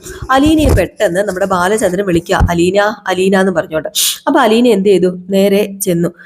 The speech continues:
നേരെ ചെന്ന് ചെന്നപ്പോഴത്തേക്കും ബാലചന്ദ്രൻ ചോദിച്ചു, "അല്ല, ഗോവർദ്ധനെ അറിയാമോ? എൻ്റെ പെങ്ങളുടെ ഹസ്ബൻഡാണ്." "ഉം, അത് എ-, എനിക്ക് അ-, അറിയാം സാർ, എനിക്ക് നന്നായിട്ട് അറിയാം. ഉം, പെങ്ങളുടെ ഭർത്താവ്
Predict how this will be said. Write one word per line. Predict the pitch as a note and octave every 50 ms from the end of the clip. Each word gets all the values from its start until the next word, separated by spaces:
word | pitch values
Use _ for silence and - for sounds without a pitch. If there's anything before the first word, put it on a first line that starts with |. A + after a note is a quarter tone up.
| - _ - A3
നേരെ | A3+ A#3 A#3
ചെന്ന് | A#3 B3 A3 G3+ G3+ G3+ G#3 G#3 - -
ചെന്നപ്പോഴത്തേക്കും | - G3 F3+ F3+ G3 G3 F#3+ F#3+ F#3 G3 G3
ബാലചന്ദ്രൻ | F#3+ F3+ F3 F3 F#3 F3 F#3 F#3+ F#3+ G3+ G3+
ചോദിച്ചു, | G3 F#3+ F3 E3+ E3+ F#3 F3+ - -
"അല്ല, | F3+ F3+ G3 G3+ - -
ഗോവർദ്ധനെ | F3 E3+ E3+ F3+ F3+ - - A3+ B3+ A#3+
അറിയാമോ? | G#3 G3 G3 G3 G3 F#3 E3 - - F3+
എൻ്റെ | F3 F3+ F#3+
പെങ്ങളുടെ | - G3 E3+ E3+ F3 F#3+ G#3+
ഹസ്ബൻഡാണ്." | G#3+ G3+ F#3 - - - G#3+ A3 A3+ G3+ F3+ F3 E3+ - - - - - _ _ _ -
"ഉം, | F#3+ F#3+ F#3 F#3 F3+ F3+ - - - -
അത് | F3+ E3+ F3+ F#3+ G3 G3 F#3+ - -
എ-, | - - -
എനിക്ക് | G3 G#3 G3+ G3+ G3+ G3 G#3+ G#3+ G#3+ G3+ - -
അ-, | - C#3+ - - F3+ F#3+ F#3+ G#3+
അറിയാം | G3+ G3 G3+ G#3+ A3
സാർ, | G#3+ - G#3 F#3+ G3 F#3+ - - - - _ _ -
എനിക്ക് | G3+ G3 A3+ G#3 A3
നന്നായിട്ട് | G#3 G3+ G#3+ A3 G#3+ G#3+ G#3
അറിയാം. | F#3 F#3+ F3+ E3+ F3 - - - _ _ - F#3
ഉം, | G3 F#3+ E3 D3 -
പെങ്ങളുടെ | E3 E3 D#3+ E3 E3 F3 F#3+
ഭർത്താവ് | - - F#3+ F#3 F3 - F#3+ G3 G3